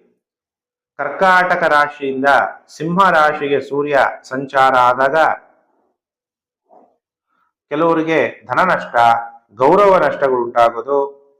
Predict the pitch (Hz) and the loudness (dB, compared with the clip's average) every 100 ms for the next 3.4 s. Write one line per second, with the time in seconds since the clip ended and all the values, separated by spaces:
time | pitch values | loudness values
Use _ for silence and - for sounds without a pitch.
0 | _ _ _ _ - 156 208 214 - 175 | _ _ _ _ -8 -4 -2 -2 0 0
1 | 180 175 156 151 139 135 139 127 117 110 | 0 -2 0 0 2 0 0 -2 -4 -10
2 | 151 180 170 139 135 127 123 120 117 117 | -2 0 -2 0 0 0 -2 -10 -12 -6
3 | 143 139 - | -2 -2 -4